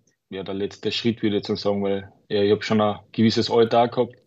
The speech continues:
Ähm, es waren sehr viele, ja, Höhen und Tiefen dabei,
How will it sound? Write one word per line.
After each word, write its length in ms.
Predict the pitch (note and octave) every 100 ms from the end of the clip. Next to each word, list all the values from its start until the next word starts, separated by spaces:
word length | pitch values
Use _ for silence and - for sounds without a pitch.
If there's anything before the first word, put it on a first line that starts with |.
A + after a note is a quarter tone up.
| _ _ _ _ _ _ -
Ähm, 320 | A2 A2 A2
es 140 | G#2
waren 340 | A2+ A2+ A2 G#2
sehr 240 | - G#2+
viele, 560 | - A2+ A2+ A2 G#2 G2+ _ -
ja, 200 | G#2+ F#2+
Höhen 200 | A#2 A#2
und 160 | G#2+
Tiefen 280 | B2+ C3+ C3
dabei, 420 | A#2+ A2+ A#2 A#2